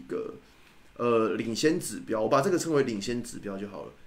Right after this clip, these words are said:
F E D它如果抽资金，你发现它的资产规模在往下掉的情况之下，你就要小心一点了，你就要小心一点。那如果F E D它，诶，可以像这样子，资产规模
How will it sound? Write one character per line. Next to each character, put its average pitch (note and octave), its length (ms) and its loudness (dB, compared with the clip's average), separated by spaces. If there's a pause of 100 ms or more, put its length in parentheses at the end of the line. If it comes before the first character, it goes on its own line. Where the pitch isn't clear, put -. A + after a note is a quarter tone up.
(160)
F G#3 240 6
E G3+ 80 2
D G3 100 2
它 F#3+ 120 4
如 F3 80 4
果 C#3+ 120 4
抽 C#3 220 0
资 B2+ 140 -6
金， B2+ 200 -2
你 G2+ 60 -4
发 F#3 160 -2
现 G#3 120 0
它 F3 120 -2
的 D#3+ 80 2
资 - 200 -6
产 B2 220 -2
规 C3 200 4
模 G#2 300 0 (240)
在 - 260 2 (120)
往 A2 220 -2
下 B2 360 2
掉 B2+ 200 4
的 G#2+ 80 -4
情 G2+ 180 -8
况 A2 180 -4
之 G#2 80 -8
下， G2+ 240 -4 (260)
你 G#2 120 -6
就 B2 80 2
要 B2 60 4
小 F#2+ 180 -2
心 F#2+ 160 -12
一 F#2 60 -18
点 F#2 160 -16
了， - 80 -20 (440)
你 A#2 120 -4
就 A#2+ 100 4
要 F3+ 80 10
小 - 160 2
心 A2+ 140 -6
一 - 20 -6
点。 G#2+ 220 -6 (240)
那 A#3+ 120 4
如 A3+ 120 4
果 D#3 220 4
F F#3+ 200 4
E D#3+ 120 2
D E3 140 -2
它， D#3+ 380 2 (300)
诶， - 240 2
可 E3 80 -2
以 C#3 60 0
像 D3 140 0
这 C#3 100 0
样 A#2+ 120 0
子， G2+ 140 -10 (540)
资 G3 180 -6
产 C3 220 0
规 C#3 140 6
模 A#2+ 300 2